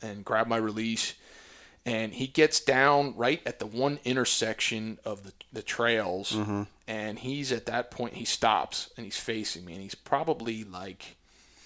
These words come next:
Speaker 1: twenty to twenty-five yards, but he's, like, you know, ears pinned, looking, looking.
Speaker 2: Yeah.
Speaker 1: And then he,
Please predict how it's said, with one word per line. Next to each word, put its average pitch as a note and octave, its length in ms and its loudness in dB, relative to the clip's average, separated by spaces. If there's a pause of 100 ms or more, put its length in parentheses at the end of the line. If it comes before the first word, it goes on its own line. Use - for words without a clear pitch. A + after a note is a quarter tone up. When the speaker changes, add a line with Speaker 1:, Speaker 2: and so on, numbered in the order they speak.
(760)
Speaker 1:
twenty D4 300 0
to A2+ 100 -6
twenty-five G2 680 -6
yards, C#2+ 380 -6
but - 200 -14
he's, C3 420 -4
like, - 180 -14
you A#2 80 -12
know, F2 180 -16
ears C3+ 300 -4
pinned, B2 300 -8
looking, A#2 360 -4
looking. G#2 280 -4
Speaker 2:
Yeah. G2 120 4
Speaker 1:
And F#2+ 100 -4
then G#2+ 100 -10
he, G#2 180 -12